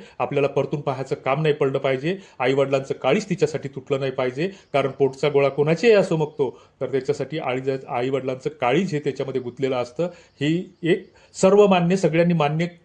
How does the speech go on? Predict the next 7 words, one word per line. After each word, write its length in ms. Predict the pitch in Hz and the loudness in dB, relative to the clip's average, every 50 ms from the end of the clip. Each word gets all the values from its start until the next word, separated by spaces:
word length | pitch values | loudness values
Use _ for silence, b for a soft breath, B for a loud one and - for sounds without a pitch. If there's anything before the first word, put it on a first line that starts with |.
| _ _ _ _ _ _ - | _ _ _ _ _ _ 0
करण्याचीच 460 | 165 156 156 175 185 180 - 233 202 | 0 2 4 2 2 2 0 -6 -4
गोष्ट 320 | 185 156 - 226 - - 170 | 0 2 2 2 2 0 0
आहे, 300 | 147 139 127 127 120 101 | 0 0 0 -2 -6 -8
की 360 | - - _ _ _ - 151 | -10 -14 _ _ _ -10 -10
कारण 380 | 151 - 147 147 170 190 165 120 - - b b b b b | -6 -2 0 4 4 4 4 2 -2 -10 b b b b b
एखाद्या 480 | 147 147 147 147 147 170 170 175 175 - | -4 -2 -2 0 2 2 2 2 0 0
आईवडिलाचा 720 | 151 143 143 147 151 143 143 147 143 143 - 147 135 120 | 0 0 2 2 2 0 2 0 -2 -2 -2 -4 -4 -4